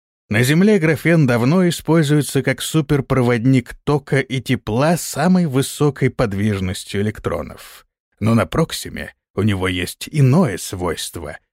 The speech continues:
куда более любопытное для науки и развития видов.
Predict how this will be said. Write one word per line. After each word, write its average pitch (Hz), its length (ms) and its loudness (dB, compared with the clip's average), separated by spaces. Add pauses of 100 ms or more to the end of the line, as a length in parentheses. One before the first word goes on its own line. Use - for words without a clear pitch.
куда 147 260 2
более 202 300 4
любопытное 143 840 0
для 113 200 2
науки 113 680 0 (200)
и 127 120 4
развития 98 540 -2
видов. 90 640 -8